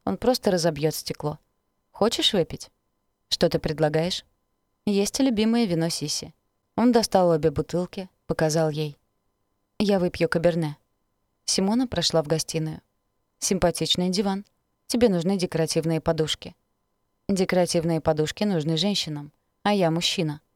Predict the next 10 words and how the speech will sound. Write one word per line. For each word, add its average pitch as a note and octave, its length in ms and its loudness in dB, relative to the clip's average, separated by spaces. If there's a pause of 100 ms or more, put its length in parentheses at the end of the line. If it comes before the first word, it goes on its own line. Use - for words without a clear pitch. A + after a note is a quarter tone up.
(580)
«Мужчина, D3+ 440 0
который, D#3 380 -2
наверное, D3+ 460 -2
хочет, C#3 380 -4
чтобы D#3 260 -4
на C#3+ 160 0
этом D3+ 200 -2
диване D3 400 -4
сидели D3 380 -2
женщины?» D#3+ 540 -4